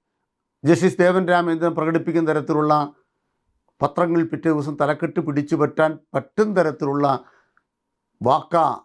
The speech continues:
വാക്കാലുള്ള പരാമർശങ്ങളൊന്നും ആ പെരിയ അല്ലെങ്കിൽ കേന്ദ്ര സർവകലാശാലയുമായി ബന്ധപ്പെട്ട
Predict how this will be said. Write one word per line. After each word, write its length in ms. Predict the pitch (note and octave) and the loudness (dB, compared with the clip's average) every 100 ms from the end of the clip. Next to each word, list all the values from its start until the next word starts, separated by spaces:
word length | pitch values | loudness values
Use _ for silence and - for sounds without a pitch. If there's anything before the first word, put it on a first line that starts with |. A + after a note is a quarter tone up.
| - | -4
വാക്കാലുള്ള 560 | C3 D#3+ F#3+ F3+ E3 D#3 | -2 0 0 2 0 -2
പരാമർശങ്ങളൊന്നും 920 | C#3 C#3 D#3 D3+ E3 C#3 C#3 C3 C3 A2+ _ _ _ _ _ _ _ _ _ _ _ _ _ _ _ A#2+ | -2 -2 0 -2 -4 -6 -6 -6 -6 -8 _ _ _ _ _ _ _ _ _ _ _ _ _ _ _ 0
ആ 100 | C#3+ D3+ | 2 2
പെരിയ 380 | - C#3+ F#3+ G3+ F#3+ - B2 | 2 2 4 4 2 -2 -4
അല്ലെങ്കിൽ 320 | D3 D3+ D3 C3+ - _ _ _ _ _ _ _ E3 - D#3+ | -2 0 -2 -4 -12 _ _ _ _ _ _ _ -18 -4 0
കേന്ദ്ര 320 | G3 G#3 G3 | 2 2 0
സർവകലാശാലയുമായി 840 | - E3+ F#3 F3+ E3+ E3+ E3 D#3+ | 0 -2 2 2 2 0 0 0
ബന്ധപ്പെട്ട 520 | C#3+ D3 D3+ D3+ C#3 | -2 -2 -2 -4 -4